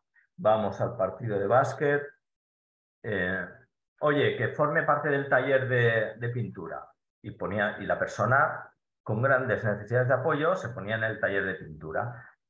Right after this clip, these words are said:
Y como ya estaba con el resto, pues ya era participación, ¿no? Pero claro, no era suficiente. Poco a poco nos dimos cuenta que estar no es suficiente.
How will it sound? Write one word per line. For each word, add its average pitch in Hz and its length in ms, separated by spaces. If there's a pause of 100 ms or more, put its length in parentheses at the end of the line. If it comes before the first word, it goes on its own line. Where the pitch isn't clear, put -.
(100)
Y 147 100
como 120 240
ya 143 140
estaba 156 440
con 101 140
el 95 80
resto, 160 760
pues 104 240
ya 120 380
era 110 200
participación, - 920
¿no? 110 280 (1200)
Pero 123 200
claro, 156 360
no 135 240
era 160 260
suficiente. 98 920
Poco 151 200
a 147 100
poco 156 200
nos 120 200
dimos 139 260
cuenta 143 320
que 107 100
estar 151 560
no 139 140
es 139 80
suficiente. 120 840